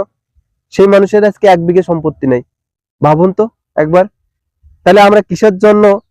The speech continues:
এত ভবিষ্যৎ করতে হবে? আমরা জানি যে আমাদের ছেলেমেয়ের ভবিষ্যৎ করতে হবে।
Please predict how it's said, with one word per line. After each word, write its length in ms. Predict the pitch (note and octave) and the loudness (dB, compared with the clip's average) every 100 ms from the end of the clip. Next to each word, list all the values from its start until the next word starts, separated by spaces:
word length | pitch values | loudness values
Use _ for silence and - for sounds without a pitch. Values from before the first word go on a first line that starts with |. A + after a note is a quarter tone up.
| _ _ _ _ _ - | _ _ _ _ _ -10
এত 220 | - F3 A3 A3 G#3 - _ _ _ _ _ _ _ _ _ - | -6 -2 2 4 2 -2 _ _ _ _ _ _ _ _ _ -2
ভবিষ্যৎ 540 | D#3 G#3 C4+ D4+ D4 - _ _ _ _ _ _ _ _ _ _ _ _ | 0 0 0 2 0 -2 _ _ _ _ _ _ _ _ _ _ _ _
করতে 260 | G#3+ A#3+ A#3+ | 0 2 2
হবে? 260 | G#3 E3 B2 A#2+ _ _ _ _ | 2 2 -2 -4 _ _ _ _
আমরা 220 | D#3 F#3+ A3 | -2 0 2
জানি 220 | G#3+ A#3 | 2 2
যে 60 | A#3 | 2
আমাদের 220 | B3 A#3 | 2 2
ছেলেমেয়ের 400 | - G3 G#3+ A3 | 0 2 2 2
ভবিষ্যৎ 380 | F#3+ F#3+ F#3+ G#3 | 2 2 0 -2
করতে 280 | - F3 F3+ | -2 -2 0
হবে। 220 | D3+ A#2+ | 0 0